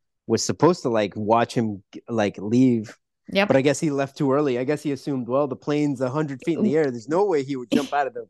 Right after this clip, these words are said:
Speaker 1: fucking plane, right?"
Speaker 2: Yeah, he was wrong. He was
Speaker 1: <laughs> Yeah.
Speaker 2: absolutely wrong. There was
Speaker 1: He
Speaker 2: a hun-,
Speaker 1: forgot.
Speaker 2: there was indeed a way he was gonna get out of the plane.
Speaker 1: He forgot Arnold has extra padding.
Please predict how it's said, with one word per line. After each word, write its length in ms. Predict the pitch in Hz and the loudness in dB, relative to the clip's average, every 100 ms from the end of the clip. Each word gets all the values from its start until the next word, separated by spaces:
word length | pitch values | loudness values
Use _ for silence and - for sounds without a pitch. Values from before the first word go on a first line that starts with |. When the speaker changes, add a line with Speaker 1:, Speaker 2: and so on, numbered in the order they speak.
| - | -10
Speaker 1:
fucking 240 | 135 - | -10 -10
plane, 280 | - 196 127 | -4 -2 0
right?" 200 | 139 220 _ _ _ - - _ _ _ _ _ | 0 -2 _ _ _ -20 -20 _ _ _ _ _
Speaker 2:
Yeah, 160 | 208 208 | 4 4
he 200 | 202 226 | 6 6
was 140 | 247 | 6
wrong. 260 | 254 403 302 _ _ _ _ | 6 4 0 _ _ _ _
He 100 | 214 254 | 0 2
was 120 | - | 4
Speaker 1:
<laughs> 0 | |
Yeah. 60 | 160 | 6
Speaker 2:
absolutely 380 | 151 - 294 | 4 4 2
wrong. 280 | 302 339 247 - | 2 2 0 -4
There 240 | 208 240 254 | 0 2 2
was 100 | 240 | 6
Speaker 1:
He 80 | 233 | 4
Speaker 2:
a 40 | |
hun-, 120 | 247 | 6
Speaker 1:
forgot. 200 | 196 220 | 4 4
Speaker 2:
there 120 | 262 | 4
was 140 | 269 269 | 2 2
indeed 320 | 247 285 427 | 0 0 0
a 60 | 285 | 0
way 180 | 208 247 | 0 0
he 80 | |
was 140 | 233 220 | -2 -4
gonna 180 | 226 208 | -10 -6
get 120 | 202 | -4
out 100 | 220 | -4
of 40 | |
the 60 | 254 | -4
plane. 240 | 233 139 - _ _ _ _ | -6 -10 -14 _ _ _ _
Speaker 1:
He 80 | 175 | 0
forgot 280 | 190 202 - | 4 4 4
Arnold 320 | 147 226 220 | 4 4 4
has 140 | 196 | 2
extra 200 | 202 - | 0 -2
padding. 440 | 196 175 - 120 | 0 0 0 -4